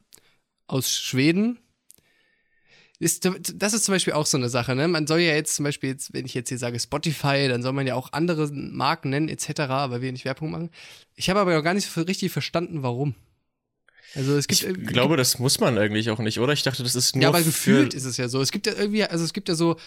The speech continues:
Speaker 1: so Sachen, die, die man einfach macht, ohne zu wissen, warum man die eigentlich so macht, oder?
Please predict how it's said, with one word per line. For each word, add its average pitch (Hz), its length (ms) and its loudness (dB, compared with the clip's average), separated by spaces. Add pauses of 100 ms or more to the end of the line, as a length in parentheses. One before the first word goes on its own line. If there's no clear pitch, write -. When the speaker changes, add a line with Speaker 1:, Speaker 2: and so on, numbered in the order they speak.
(100)
Speaker 1:
so - 120 -4
Sachen, 160 540 -2 (480)
die, 151 340 -10
die - 160 -4
man 156 140 0
einfach 160 340 -2
macht, 147 440 -4
ohne 196 260 2
zu 156 180 -2
wissen, 185 220 0
warum 139 280 0
man 127 160 0
die 127 160 -2
eigentlich 120 320 -2
so 123 120 -4
macht, 117 400 -4 (340)
oder? 202 320 0